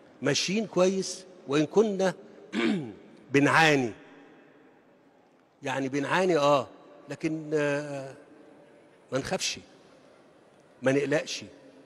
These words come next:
هتلاقي ناس بتتكلم كلام كتير، أقل حاجة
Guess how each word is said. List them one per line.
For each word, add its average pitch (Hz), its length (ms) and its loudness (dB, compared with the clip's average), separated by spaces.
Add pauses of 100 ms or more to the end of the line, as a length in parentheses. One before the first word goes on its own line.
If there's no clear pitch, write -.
هتلاقي 220 320 -2
ناس 226 140 2
بتتكلم 180 480 -2
كلام 147 240 -6
كتير، 123 420 -12 (1300)
أقل 208 340 2
حاجة 202 560 2